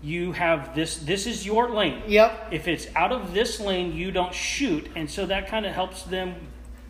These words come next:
Speaker 1: them prepare for later in life. And it's a gun safety thing. Like,
Speaker 2: Oh, yeah.
Speaker 1: like, y-, it, it's so, you know, I told the story of me and my cousin, my uncle, all three shooting deer, all three standing next to each other, and neither one of us shot the same deer.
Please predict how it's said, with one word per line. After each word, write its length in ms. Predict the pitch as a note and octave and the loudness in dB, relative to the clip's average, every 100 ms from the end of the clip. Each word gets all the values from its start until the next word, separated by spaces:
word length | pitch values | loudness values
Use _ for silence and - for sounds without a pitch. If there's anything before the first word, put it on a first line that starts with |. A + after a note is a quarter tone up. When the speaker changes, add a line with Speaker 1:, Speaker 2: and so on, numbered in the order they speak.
| - - - - - - - | -18 -18 -18 -18 -16 -14 -6
Speaker 1:
them 160 | F3 | -6
prepare 540 | E3+ D#3+ - E3 D3 E3 | -2 -4 -2 0 2 2
for 220 | D#3+ C3 | -2 -4
later 400 | C3 D3 D#3 D#3 | -2 0 2 0
in 260 | C3+ B2 | 0 -4
life. 340 | B2 C3+ C#3+ C#3+ - - - | -2 -2 -2 -8 -12 -12 -8
And 100 | D3+ | -4
it's 200 | E3+ E3+ F#3 | -2 -2 0
a 20 | |
gun 220 | C4 D#4 | 2 2
safety 320 | - C#3+ - | 0 -4 -6
thing. 260 | - C3 A2+ | -10 -10 -8
Like, 260 | D3+ C3+ A#2+ | -2 -2 0
Speaker 2:
Oh, 140 | C#4 B3+ | 0 2
yeah. 300 | G#3+ B3 C#3+ - - - | 2 0 -4 -12 -14 -6
Speaker 1:
like, 260 | D#3 C#3+ | -6 -6
y-, 140 | E3 E3 | -8 -6
it, 60 | E3+ E3+ | -2 -2
it's 280 | F3 E3+ - | -2 -4 -4
so, 480 | - G#3+ G3+ G3 | -4 -2 -2 -4
you 80 | F#3+ | -4
know, 320 | E3 E3 E3+ | -4 -4 -4
I 180 | E3 D#3+ | -2 -2
told 220 | D#3 E3 | -2 -6
the 60 | D3+ | -6
story 300 | - E3+ F3 | -4 -2 0
of 40 | D#3 | 0
me 160 | E3 | 0
and 80 | D#3+ | -2
my 360 | D#3 D#3 D3+ D3 - - - - - - | -2 -4 -4 -8 -12 -16 -18 -18 -14 -2
cousin, 280 | F3+ E3+ D#3+ | -2 0 -2
my 100 | C#3+ | -2
uncle, 220 | - D3+ | -2 -2
all 140 | D3 | -2
three 200 | D3 E3 | -2 -4
shooting 300 | D3+ G3+ D3 | -4 -6 -6
deer, 260 | C#3 F#3+ D#3 | -2 0 0
all 100 | D#3 | -2
three 220 | - F3 | -2 -4
standing 260 | - E3+ D#3 | -2 -2 -2
next 200 | D#3+ - | -2 -4
to 60 | |
each 160 | D#3 D3+ | -4 -2
other, 140 | D#3 D#3+ | -2 -2
and 80 | |
neither 160 | D#3 E3 | -2 -2
one 160 | D#3 E3+ | -4 -6
of 80 | |
us 80 | D3+ | -6
shot 160 | D#3+ D#3+ | -6 -8
the 60 | - | -6
same 180 | D#3+ | -6
deer. 260 | C#3+ F#3+ - | -6 -8 -10